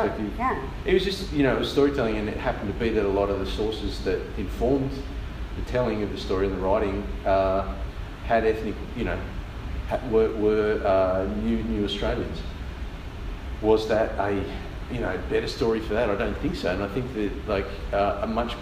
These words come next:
Speaker 1: pressing, much more pressing issue is the, um, the way women are, are dealt with, the way they're paid, the way they're, uh, represented in the world. And I think these, this huge conservative push, which is, which we're all kind of feeling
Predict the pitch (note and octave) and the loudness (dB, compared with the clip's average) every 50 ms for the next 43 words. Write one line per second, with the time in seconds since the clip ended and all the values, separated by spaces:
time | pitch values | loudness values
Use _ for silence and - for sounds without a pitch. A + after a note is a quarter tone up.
0 | - - - - - - - - A#2+ A2 G#2+ A2 A2 - - A#2 G#2+ - - - | -8 -6 -4 -4 -4 -4 -6 -4 -4 -2 -2 -2 -2 -2 -2 -2 -4 -4 -2 -2
1 | B2+ A#2+ - A#2 A2 A2+ A2+ - - A2 G2+ G2 G2 G2 G2+ G2 G2+ - - - | -4 -2 -2 -4 -2 -2 -2 -2 -2 0 0 0 0 0 -2 -2 -4 -6 -8 -8
2 | - - - - - - - - - - - - - - G#2+ G#2 G2+ G2+ G2+ G2+ | -6 -6 -6 -6 -6 -8 -6 -6 -6 -6 -6 -8 -4 -2 -2 -2 0 -2 -2 -2
3 | G2+ G2 G2+ G2+ G2 F#2+ F#2+ F#2+ F#2 F#2 F#2+ F#2+ - - - - - - - - | -2 2 2 4 4 2 2 -2 -2 -4 -4 -4 -6 -6 -6 -8 -8 -8 -8 -8
4 | - - - - - - A#2+ G#2+ A2+ A2+ A2+ A#2 A2+ A2+ G#2+ G2+ G2 F#2+ G2+ G2 | -8 -10 -8 -8 -4 0 2 4 4 4 4 2 2 0 2 0 0 0 -2 -6
5 | - - - G#2 F#2 F2 - A#2 A#2+ A#2+ A#2+ A2+ A2 - A2+ G#2 - A2 A2 G2+ | -6 -6 -2 -2 -2 -2 2 0 2 2 2 0 -2 -4 -6 -4 -4 0 0 2
6 | G2+ G2 G2 - - - G#2+ G2+ G2 F#2+ G2+ G2+ F#2 F#2 F#2+ F#2 F#2 F#2+ F2+ F2 | 2 2 0 -2 -2 -2 0 0 0 0 0 0 0 0 -2 0 0 0 0 2
7 | F2+ F2 - F#2 F2+ F2 F2+ F2 E2+ E2 D#2+ E2 E2 C#2 - - - - - - | 0 0 -2 0 0 0 2 2 2 0 0 -2 -2 -4 -6 -8 -6 -6 -8 -8
8 | - - - - - - A2 A2+ - - - G2+ - G2+ G2 G#2 F#2+ - - - | -8 -8 -8 -8 -6 -4 -2 -2 -2 -2 -2 -2 -2 -2 -2 -2 -4 -4 -4 -6
9 | - - - - - - - - - - - - - - - - - - - - | -6 -6 -6 -6 -6 -8 -8 -8 -8 -6 -6 -6 -6 -4 -4 -6 -4 -4 -4 -2
10 | A2+ A2 G2+ F#2+ G#2+ A2+ E3 D#3+ - - - - A2+ G#2+ G2+ - - A2 G#2 G2+ | 0 0 2 4 4 4 6 4 4 0 -2 -4 -2 -2 -2 -2 -2 -4 -4 -4
11 | - - - G#2 G2+ G2 G2 G2 - - - - A2+ G#2+ - - - - - - | -6 -4 -2 -2 -2 -2 -2 -4 -6 -6 -4 -4 -4 -4 -4 -4 -6 -6 -6 -6
12 | - - A#2+ A#2+ - A#2+ A#2 A2 - - - - - - - - - - A#2+ A2 | -6 -6 -6 -6 -2 -2 -2 -2 -2 -2 -4 -4 -6 -6 -6 -4 -4 0 0 0
13 | G#2 G2 F#2+ - - - G#2+ F#2+ - - - G2+ F#2+ - G2+ G2 G2 - - - | 0 0 -4 -4 -6 -4 -4 -4 -4 -4 -6 -6 -6 -6 -6 -6 -6 -6 -6 -8
14 | - - G#2 G2+ G2 - - G#2+ G2+ F#2+ F#2+ F#2+ F#2+ F#2 F2+ F#2 F#2+ F#2 F#2 F2+ | -6 -4 -2 -2 -2 -2 0 2 2 2 4 2 2 0 0 -2 -2 -2 -2 -2
15 | F2 - - A2 A#2 A#2 G2 E2 - | -4 -2 0 0 2 2 0 -2 -4